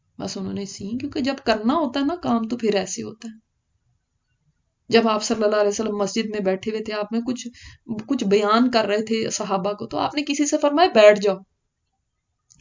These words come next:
तो एक सहाबी थे, अभी मस्जिद में दाखिल हो रहे थे। हाँ, उन्होंने, उनके कानों में ये आवाज पड़ी ना, "बैठ जाओ,"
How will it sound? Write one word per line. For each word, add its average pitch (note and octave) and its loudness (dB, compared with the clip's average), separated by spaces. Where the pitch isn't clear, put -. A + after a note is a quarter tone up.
तो A3 -2
एक A#3 -2
सहाबी F3+ -2
थे, C4 -4
अभी C4 2
मस्जिद B3+ 2
में D#4+ 2
दाखिल G3+ 4
हो A3+ 4
रहे F#3 0
थे। G3 -16
हाँ, F4+ -2
उन्होंने, G4+ 4
उनके F4+ 4
कानों C#4 4
में G4+ 4
ये F#4+ 6
आवाज A#3+ 6
पड़ी D#4 0
ना, G#4+ -2
"बैठ G#3+ 6
जाओ," A3+ 2